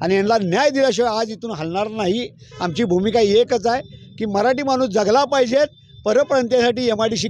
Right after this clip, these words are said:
काढल्या नाहीत. स्थानिक शेतकरी वर्गाने, इथं जे स्थानिक शेतकरी वर्ग आहेत, हिने आपल्या जमिनी कवडी मोल दराने या शासनाला दिल्यात. का तर उद्योग जगला पाहिजे आणि उद्योजक मराठी माणसासाठी जगला पाहिजे, यासाठी उद्योगधंदे उभा केल्यात.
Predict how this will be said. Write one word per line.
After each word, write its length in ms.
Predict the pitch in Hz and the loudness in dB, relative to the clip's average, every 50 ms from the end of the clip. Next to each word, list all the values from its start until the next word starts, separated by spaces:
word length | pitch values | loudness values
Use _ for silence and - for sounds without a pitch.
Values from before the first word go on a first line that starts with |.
| - | -2
काढल्या 260 | - 214 202 190 220 220 | -2 -2 0 0 0 2
नाहीत. 220 | 220 226 262 262 - - - - - - - | 2 2 0 0 -4 -10 -18 -20 -20 -20 -16
स्थानिक 400 | - - 208 196 202 240 269 185 | -8 -4 -4 -2 -2 -4 -4 -2
शेतकरी 400 | - 233 214 - - 247 247 254 | -2 -2 -2 0 0 0 2 2
वर्गाने, 340 | 240 233 226 226 233 233 226 | 2 2 0 0 -2 -4 -4
इथं 220 | 214 - 240 196 | -4 -4 -4 -2
जे 100 | 220 247 | -2 -4
स्थानिक 380 | 208 - - 208 196 196 233 214 | -4 -4 -4 -2 -2 -2 -2 -2
शेतकरी 320 | - 196 190 - - 233 | -4 -4 -4 -2 0 2
वर्ग 220 | 254 254 254 233 220 | 2 2 2 4 2
आहेत, 140 | 220 220 214 - - - - - - - 202 | 2 0 0 -4 -8 -12 -12 -10 -8 -4 -2
हिने 140 | 220 233 | -2 0
आपल्या 420 | 262 247 - - 240 233 254 269 269 262 - - - - - - - - - | 0 -2 -2 -2 -2 0 2 2 0 -2 -6 -12 -16 -16 -16 -16 -16 -6 -2
जमिनी 280 | 175 214 214 220 254 277 - - | -2 -2 0 -2 -4 -4 -2 2
कवडी 300 | 247 233 240 247 269 302 | 2 2 2 2 0 -2
मोल 220 | 294 294 285 294 277 | 0 0 0 0 2
दराने 340 | 262 247 240 247 240 247 | 0 0 0 -2 -2 -4
या 60 | 254 247 | -4 -4
शासनाला 380 | - 226 185 - - 220 240 254 | -4 -6 -8 -6 -4 -4 -2 0
दिल्यात. 300 | 240 240 226 240 254 269 262 - - - - - - - - | 0 2 2 2 2 0 -2 -8 -16 -20 -20 -20 -20 -10 -6
का 100 | - 226 240 | -4 -4 0
तर 120 | 190 254 | 0 0
उद्योग 320 | 240 208 196 165 226 240 247 208 226 180 | 0 0 -2 0 0 0 0 0 -6 -10
जगला 280 | 185 196 175 202 214 233 | -10 -8 -4 -4 -2 -2
पाहिजे 280 | 233 254 247 240 247 240 | 0 0 0 0 0 -2
आणि 220 | 220 214 220 226 | -2 -4 -6 -8
उद्योजक 500 | 226 202 180 170 151 226 247 233 269 254 226 | -6 -6 -6 -2 0 0 0 2 -2 -4 -4
मराठी 280 | 233 208 226 254 277 | -6 -6 -6 -6 -6
माणसासाठी 580 | 294 285 277 233 220 240 240 240 233 202 233 240 | -8 -8 -8 -6 -4 -2 0 -2 -2 -2 -6 -8
जगला 320 | 220 190 220 196 180 190 202 | -6 -4 -4 -2 -2 -2 -2
पाहिजे, 320 | 202 208 196 190 214 240 - - - - - - | 0 -2 -2 0 0 0 -2 -2 -8 -14 -6 -2
यासाठी 340 | 196 226 202 220 220 202 233 | -2 0 0 -2 -4 -4 -4
उद्योगधंदे 540 | 220 208 180 165 208 214 185 208 208 196 220 | -4 -4 0 0 0 0 0 -2 -2 0 0
उभा 240 | 214 185 170 202 208 | 0 2 0 -2 -2
केल्यात. 280 | 175 208 196 190 180 | -2 -2 -2 -2 -2